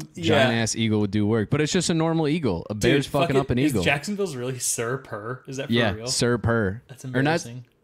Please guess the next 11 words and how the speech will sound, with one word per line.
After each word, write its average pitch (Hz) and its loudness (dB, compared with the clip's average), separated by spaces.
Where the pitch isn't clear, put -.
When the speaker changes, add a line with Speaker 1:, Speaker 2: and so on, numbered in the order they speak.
Speaker 2:
that's 143 -2
not 165 0
Jacksonville. 113 0
That's, 104 0
um, 107 0
uh, 95 0
Carolina. 110 -2
Speaker 1:
Oh, 156 2
yeah, 117 -4
yeah, 107 -10
okay. 110 -14